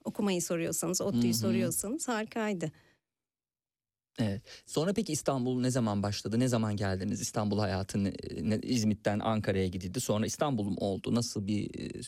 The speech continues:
Speaker 2: e, süreçti?
Speaker 1: E, aslında İzmit depreminden sonra biz, e, Ankara'ya
Speaker 2: Hmm.
Speaker 1: geçmiştik. Orada, e, lise sonu okudum ve ardından ottu'ya girdim.
Speaker 2: Hı hı.
Speaker 1: ottu bittikten sonra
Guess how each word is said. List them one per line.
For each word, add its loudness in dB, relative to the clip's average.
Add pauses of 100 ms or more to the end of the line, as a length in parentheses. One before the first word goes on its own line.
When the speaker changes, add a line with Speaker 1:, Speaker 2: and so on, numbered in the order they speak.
(120)
Speaker 2:
e, -10
süreçti? -4 (160)
Speaker 1:
E, 0
aslında 0
İzmit 0
depreminden 0
sonra 0
biz, -2 (100)
e, 0
Ankara'ya 2
Speaker 2:
Hmm. -2
Speaker 1:
geçmiştik. -8
Orada, 0 (120)
e, 0 (540)
lise 0
sonu 2
okudum 0
ve 0
ardından 0
ottu'ya 0
girdim. 0 (340)
Speaker 2:
Hı -2
hı. 2
Speaker 1:
ottu 0
bittikten 0
sonra 2